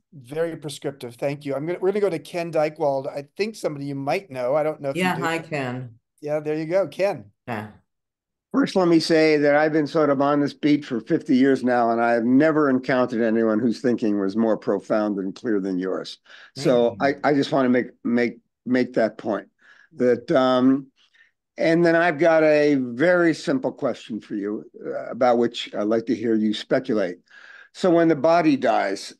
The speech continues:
Speaker 3: does any part of the mind persist?
Speaker 2: Yeah. Th-, this is like the, uh, the first <laughs> question that Brian asked me.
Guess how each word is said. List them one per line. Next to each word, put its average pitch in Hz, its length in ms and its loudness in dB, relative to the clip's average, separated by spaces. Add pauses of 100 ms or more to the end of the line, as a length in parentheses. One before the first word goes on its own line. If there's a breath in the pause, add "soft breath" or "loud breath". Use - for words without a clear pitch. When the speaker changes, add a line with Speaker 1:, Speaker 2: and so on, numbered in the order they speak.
(180)
Speaker 3:
does 131 200 -2
any 160 180 2
part 151 260 0
of 139 60 -2
the 135 80 2
mind 131 400 2
persist? 151 560 -2 (320)
Speaker 2:
Yeah. 127 280 -8 (460 soft breath)
Th-, 170 240 -2
this 185 180 -2
is 165 220 -2
like 147 260 -2
the, 143 380 -2
uh, 127 180 -8
the 120 80 -12
first 151 360 -2
<laughs> - 80 -12
question 156 320 -4
that 110 120 -12
Brian 131 380 -6
asked 117 340 -12
me. 113 200 -12